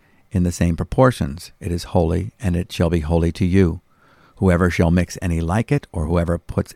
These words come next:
any of it on a layman, shall be cut off from his people." In Exodus chapter thirty, verses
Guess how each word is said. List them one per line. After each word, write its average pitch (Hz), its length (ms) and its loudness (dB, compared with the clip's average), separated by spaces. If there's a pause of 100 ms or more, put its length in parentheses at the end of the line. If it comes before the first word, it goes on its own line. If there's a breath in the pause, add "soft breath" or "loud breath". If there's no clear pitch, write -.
any 90 240 0
of 85 120 -2
it 90 180 -4
on 87 160 -2
a 82 80 -4
layman, 90 580 0 (560 soft breath)
shall 87 400 2
be 85 180 -2
cut - 240 -4
off 82 220 -2
from 80 160 -4
his 80 140 -4
people." 80 520 -4 (400 soft breath)
In 90 140 0
Exodus 85 400 -4
chapter 82 320 -2
thirty, 82 400 0
verses 80 320 -4